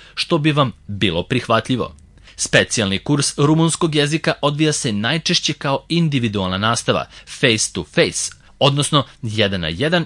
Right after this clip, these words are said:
iz razloga što je ovo jedini način da se edukacija obavlja po vašoj želji, odnosno vašim mogućnostima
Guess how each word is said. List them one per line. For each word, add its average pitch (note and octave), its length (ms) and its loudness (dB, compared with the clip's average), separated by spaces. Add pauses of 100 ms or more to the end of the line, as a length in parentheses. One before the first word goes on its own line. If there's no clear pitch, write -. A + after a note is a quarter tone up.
iz E3+ 200 -2
razloga D3+ 480 0
što - 160 -2
je D2+ 240 -8
ovo C3+ 240 0
jedini C#3+ 520 0
način A#2+ 580 -2
da C3+ 240 0
se - 220 -2
edukacija D#3+ 580 0
obavlja D3 320 2
po E3 260 -2
vašoj G2+ 400 0
želji, A2 340 0 (320)
odnosno D#3 460 0
vašim B2 420 0
mogućnostima D3 800 -2